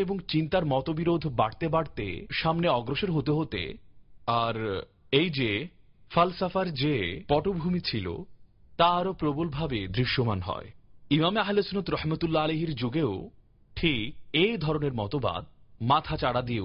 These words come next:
ওঠে। তখন আলা হযরত রহমতুল্লাহি তাআলা আলাই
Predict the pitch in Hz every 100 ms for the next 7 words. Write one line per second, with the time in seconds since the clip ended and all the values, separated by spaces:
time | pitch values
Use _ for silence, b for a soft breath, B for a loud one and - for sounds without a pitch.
0 | 95 - - - - - - - - -
1 | - - - - - - - - - -
2 | - - - - - - 175 196 180 -
3 | 120 160 202 190 151 147 139 143 131 131
4 | 120 123 131 120 110 107 104 101